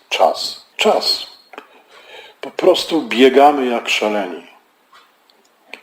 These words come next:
Nie mamy czasu, żeby usiąść, porozmawiać, pomodlić się. A czasami szczególnie ci starsi bracia i siostry w zborach właśnie tego najbardziej potrzebują.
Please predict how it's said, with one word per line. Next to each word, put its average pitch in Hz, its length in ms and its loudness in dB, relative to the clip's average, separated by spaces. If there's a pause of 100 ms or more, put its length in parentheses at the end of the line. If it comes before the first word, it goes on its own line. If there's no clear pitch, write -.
(120)
Nie 110 100 -4
mamy 107 640 0
czasu, 117 400 0
żeby 104 220 -2
usiąść, - 680 -4 (960)
porozmawiać, 110 880 0
pomodlić 104 520 -2
się. 117 300 -6 (760)
A 120 60 4
czasami 190 400 4
szczególnie 180 480 4
ci - 160 -6
starsi 113 880 0 (100)
bracia 131 400 2
i 120 80 0
siostry 147 440 2
w 110 60 -2
zborach 147 460 2 (120)
właśnie 139 480 -2
tego 135 340 2
najbardziej 113 640 0
potrzebują. 87 600 -8